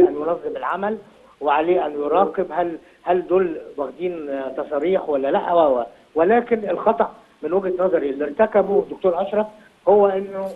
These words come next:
آه، استغل سلطته كنقيب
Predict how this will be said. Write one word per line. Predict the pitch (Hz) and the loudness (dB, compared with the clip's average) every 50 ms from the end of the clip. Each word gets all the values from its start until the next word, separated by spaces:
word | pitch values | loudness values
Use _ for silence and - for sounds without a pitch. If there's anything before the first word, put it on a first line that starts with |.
| - - - | -14 -14 -8
آه، | 151 151 151 147 143 139 143 - - _ - | -4 -2 -2 0 -2 -2 -6 -8 -12 _ -20
استغل | - - - 185 170 185 220 214 208 180 131 - - - _ _ _ _ _ - - - | -14 -4 0 2 4 4 4 4 2 0 -4 -8 -12 -20 _ _ _ _ _ -20 -4 2
سلطته | - 190 175 175 - 220 233 - - 175 151 - - - _ _ _ _ _ _ _ _ _ _ - | 4 4 4 4 4 2 2 4 2 0 -2 -4 -10 -20 _ _ _ _ _ _ _ _ _ _ 2
كنقيب | 180 185 185 170 165 165 - - - 220 240 233 | 4 4 4 4 2 0 -2 -2 -2 -2 -2 -2